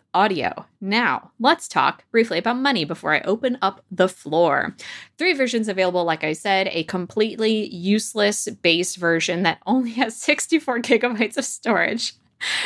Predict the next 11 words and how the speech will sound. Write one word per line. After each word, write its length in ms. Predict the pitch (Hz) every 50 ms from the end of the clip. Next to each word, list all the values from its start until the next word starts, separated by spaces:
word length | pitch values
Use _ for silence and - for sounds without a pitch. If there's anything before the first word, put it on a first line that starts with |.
| 294 254
That 120 | - 233 220
will 80 | 220
be 140 | 208 208 214
three 200 | 214 - 208 202
ninety-nine. 640 | 196 190 185 175 175 165 165 170 160 160 160 165 185 - - - - - - - - -
Uh, 320 | 175 190 180 175 170 170
the 140 | 165 170 175
next, 440 | 180 196 196 214 220 220 - - - - - _ _ _ _ _
uh, 160 | 196 180 165 160
step 340 | - - - 180 160 - - -
up, 240 | 190 226 - -